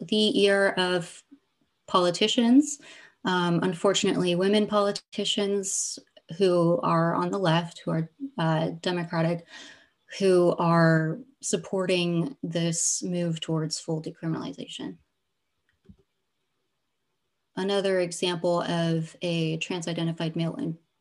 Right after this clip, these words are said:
policy, or sorry, in politics, who is advocating such similar policy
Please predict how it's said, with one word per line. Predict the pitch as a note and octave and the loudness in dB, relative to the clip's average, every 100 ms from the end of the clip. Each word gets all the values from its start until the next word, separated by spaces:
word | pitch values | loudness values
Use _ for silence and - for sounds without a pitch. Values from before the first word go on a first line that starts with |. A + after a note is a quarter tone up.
| - | -2
policy, | A#3 A#3 A#3+ - A#3+ A3+ - | 0 2 0 -2 -2 -2 -4
or | F3 | -6
sorry, | E3 F3 E3 | -4 -4 -4
in | F3+ F3+ E3+ | -4 -4 -6
politics, | F#3+ G3+ A3 A#3+ A#3 - | -4 -4 -2 -4 -4 -8
who | - F3+ | -6 -4
is | E3+ - | -4 -4
advocating | E3 F3+ G#3 A3+ A3+ A3+ | -6 -4 0 0 0 -2
such | - - - - | -4 -6 -4 -6
similar | - - G3 G3 | -6 -8 -6 -6
policy | F#3+ F#3 F3+ - F#3 F3+ | -8 -6 -6 -4 -4 -4